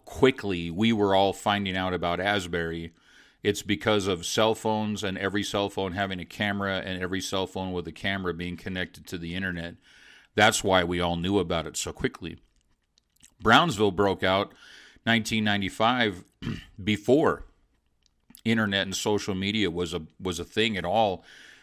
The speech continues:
I mean, internet obviously was a thing in ninety-five, but not anything like it is now, and social media was not, um, in existence at that time. So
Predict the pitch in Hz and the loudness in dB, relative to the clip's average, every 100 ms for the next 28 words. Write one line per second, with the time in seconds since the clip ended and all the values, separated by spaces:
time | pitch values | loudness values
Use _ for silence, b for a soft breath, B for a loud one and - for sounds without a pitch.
0 | B 107 107 101 113 127 95 87 - 90 | B 0 0 0 0 2 0 -2 -2 0
1 | 92 87 - 90 87 90 85 - 90 90 | 0 0 -6 -6 -4 -4 -4 -6 -6 -6
2 | 90 90 90 87 - 85 92 87 85 87 | -6 -4 -4 -6 -6 -6 -6 -6 -8 -8
3 | - b b b 101 107 101 92 110 120 | -10 b b b 2 2 4 0 0 0
4 | - 110 101 98 92 95 95 90 95 101 | 0 -4 0 0 0 -2 -2 -2 -2 0
5 | 98 90 95 - 92 90 85 - 107 - | -2 -4 -8 -8 -8 -6 -4 -2 -2 -2
6 | 101 92 95 95 90 87 85 92 87 85 | -4 -4 -2 -2 -2 -4 -6 -6 -6 -6
7 | - - _ b b b b _ 90 87 | -8 -14 _ b b b b _ -6 -4
8 | 87 80 - _ 101 98 85 82 92 92 | -6 -10 -18 _ -4 -4 -6 -6 -6 -6
9 | 85 90 87 85 90 - 113 113 90 90 | -6 -4 -4 -4 -6 -4 -4 -2 -6 -10
10 | 92 - 135 117 | -12 0 2 2